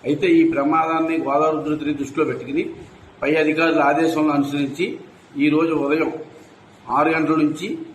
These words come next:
ఆ పంటి ఎవరైతే కాంట్రాక్టర్ ఉన్నారో వారికి మేము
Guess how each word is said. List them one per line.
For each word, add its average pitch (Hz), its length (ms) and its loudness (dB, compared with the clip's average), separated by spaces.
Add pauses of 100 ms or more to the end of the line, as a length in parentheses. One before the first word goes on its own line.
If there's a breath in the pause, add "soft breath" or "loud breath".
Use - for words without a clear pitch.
(480)
ఆ 123 40 -8
పంటి 151 500 2
ఎవరైతే 151 380 2
కాంట్రాక్టర్ 143 440 0
ఉన్నారో 147 480 -2
వారికి 135 520 -4 (340)
మేము 131 500 -2